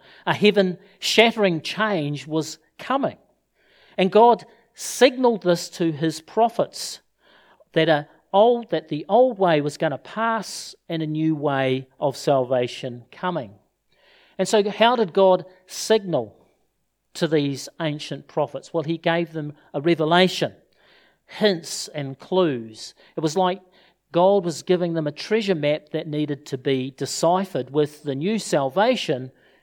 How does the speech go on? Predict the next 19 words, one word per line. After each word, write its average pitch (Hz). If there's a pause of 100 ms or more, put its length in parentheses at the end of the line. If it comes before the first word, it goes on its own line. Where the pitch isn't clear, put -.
(160)
as 139
the 127
treasure. 170 (580)
The 160
X -
marks 139
the -
spot. - (540)
And 180
so 254
these 269
old 214
prophets, - (420)
they 185 (140)
searched -
intently. 160 (1400)
They 147
searched 190 (480)
by 156